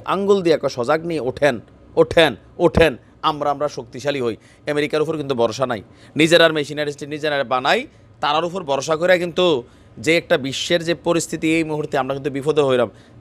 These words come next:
পুতিন কাকুর কিন্তু মাথা গরম হলে এক একটা বস্তা এক এক দেশে ফালাইব। এই পরিস্থিতি আমরা যখন দেখছি, এর মাঝখানে নতুন আরও একটা ডাইমেনশন আমি ভাবতে পারি। ফ্রান্স একদিকে মানে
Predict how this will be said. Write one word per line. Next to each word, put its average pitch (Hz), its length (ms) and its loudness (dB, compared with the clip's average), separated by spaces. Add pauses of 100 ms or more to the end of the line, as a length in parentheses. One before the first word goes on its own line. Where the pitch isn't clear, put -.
পুতিন 202 260 -6
কাকুর 165 280 -2
কিন্তু 151 200 -4
মাথা 135 280 2
গরম 147 260 0
হলে 180 300 2 (200)
এক 180 200 -2
একটা 151 240 2
বস্তা 135 420 2
এক 139 120 -4
এক 127 140 -6
দেশে 135 200 -2
ফালাইব। 123 420 2 (400)
এই 302 200 4
পরিস্থিতি 208 460 2
আমরা 165 160 2
যখন 151 200 -2
দেখছি, 135 400 -2 (340)
এর 170 160 4
মাঝখানে 196 520 0 (140)
নতুন 147 400 -4
আরও 139 160 2
একটা 165 300 0
ডাইমেনশন 151 680 -2
আমি 147 140 -4
ভাবতে 123 300 -4
পারি। 139 300 4 (760)
ফ্রান্স 208 520 2
একদিকে 180 380 -4
মানে 139 200 0